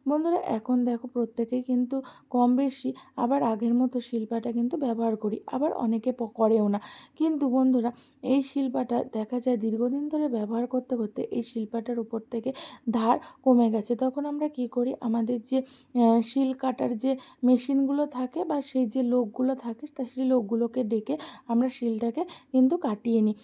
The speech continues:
এর ফলে কি হয়, আমাদের কিন্তু কিছুটা পরিমাণ সংসারের থেকে কিন্তু স-, কিছু স-, খরচ হয়েই যায়। তো বন্ধুরা, আমরা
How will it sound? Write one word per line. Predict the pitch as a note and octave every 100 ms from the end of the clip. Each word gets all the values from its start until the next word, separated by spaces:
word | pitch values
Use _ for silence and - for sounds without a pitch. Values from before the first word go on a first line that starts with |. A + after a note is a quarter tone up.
| _ -
এর | C4
ফলে | C4+ D#4 D#4
কি | D#4 B3+
হয়, | B3 C4 -
আমাদের | A#3+ A#3 A#3+
কিন্তু | A#3+ A3+ A#3+
কিছুটা | D#4 A#3+ A#3+ B3
পরিমাণ | A#3+ A#3 A#3 C4
সংসারের | C4+ B3+ A3+ A#3 A3 -
থেকে | A3+ A3+
কিন্তু | A#3 A#3 F#4+ - - - -
স-, | - B3 A#3 - -
কিছু | A#3 - - B3
স-, | - A#3 A#3 - _ _ _
খরচ | - A#3+ D4 F4+ - - - _ _ _ -
হয়েই | C4 C4+ B3+
যায়। | G#3 G3 - _ _ -
তো | C#4+
বন্ধুরা, | E4 D#4+ B3+ -
আমরা | B3+ A3+ B3 D4+